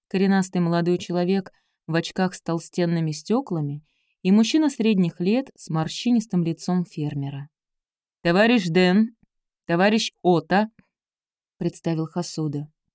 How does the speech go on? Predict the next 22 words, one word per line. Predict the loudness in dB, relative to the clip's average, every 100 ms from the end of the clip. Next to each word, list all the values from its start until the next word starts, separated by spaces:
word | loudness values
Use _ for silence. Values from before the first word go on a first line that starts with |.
| -2
«Не | 2
настоящие | 2 2 0 0 -2 -4 -2
имена», | -2 -4
подумала | -4 -4 -2 -2 -4
Вида, | -4 -4 -6 -8 -14 _ _ _ -6
хотя | -2 -2 0
это | 0 0
же | -2 -2
они | -2
могут | 0 -2 -4
сказать | -6 -6 -4 -6
о | -6
ней. | -8 -8 -12 -16 _ _ _ _ _ _ 0
На | 4
низком | 4 4 0
столике | 0 0 0 0 -2
посреди | -4 -2 0 0
комнаты | 0 0 2 0 0
стояли | -6 -2 0 2 0
бутылки | 0 -2 -2 -2
с | -8 -6
пивом. | -2 -2 -4 -12